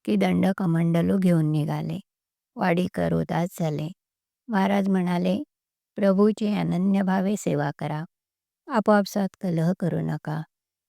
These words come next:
एकीने राहा. दिगंबरांचे भजन करा. नित्यकर्म प्रेमाने आणि निष्ठेने करा. मग काहीही कमी पडणार नाही."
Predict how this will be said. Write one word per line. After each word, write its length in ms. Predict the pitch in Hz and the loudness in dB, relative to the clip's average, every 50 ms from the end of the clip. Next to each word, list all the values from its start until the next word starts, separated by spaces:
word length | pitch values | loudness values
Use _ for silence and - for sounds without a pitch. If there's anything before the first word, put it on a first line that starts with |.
| _ - | _ -2
एकीने 580 | 254 202 - - - - 208 202 190 175 156 | 0 0 0 2 2 2 4 4 4 4 2
राहा. 260 | 143 143 139 147 156 151 - _ _ _ _ _ _ _ _ _ _ _ - | 0 0 -2 -2 -4 -6 -10 _ _ _ _ _ _ _ _ _ _ _ -2
दिगंबरांचे 880 | 196 185 185 190 190 196 196 190 180 185 180 175 175 175 - - 202 | 0 2 4 4 4 6 4 4 4 2 2 2 0 0 0 -2 -2
भजन 420 | 190 175 165 156 170 170 185 208 214 | 0 0 0 0 0 -2 -2 -2 -2
करा. 340 | - 147 143 131 139 147 170 180 _ _ _ _ _ _ _ _ _ _ _ _ _ _ _ _ - 415 | -2 -2 -2 -2 -2 -4 -6 -8 _ _ _ _ _ _ _ _ _ _ _ _ _ _ _ _ -6 0
नित्यकर्म 720 | 269 214 202 - _ - 214 208 - 202 185 190 185 185 185 | 2 2 2 2 _ 0 0 2 2 2 2 2 2 2 0
प्रेमाने 600 | - - 175 165 160 165 170 170 180 185 190 202 | 0 0 0 0 2 2 2 2 2 2 2 2
आणि 260 | 202 190 175 175 175 | 0 0 0 0 0
निष्ठेने 560 | 170 160 156 143 - - 185 190 214 214 196 156 | 0 0 0 -2 -4 -4 -4 -2 0 0 0 -2
करा. 360 | - 151 147 139 139 143 170 185 - _ _ _ _ _ _ _ _ _ | -2 -2 -2 -2 -2 -2 -4 -6 -10 _ _ _ _ _ _ _ _ _
मग 160 | 226 202 202 208 - - | 0 2 2 2 2 0
काहीही 500 | 196 175 165 147 185 185 175 - 214 214 - | 0 0 2 2 2 0 0 0 0 -2 -2
कमी 260 | - 180 165 160 160 | 0 0 0 0 0
पडणार 460 | - - 156 151 147 160 156 151 151 | -2 -4 -4 -4 -4 -2 -2 -2 -2
नाही." 320 | 151 147 143 147 143 156 | -2 -2 -2 -4 -4 -6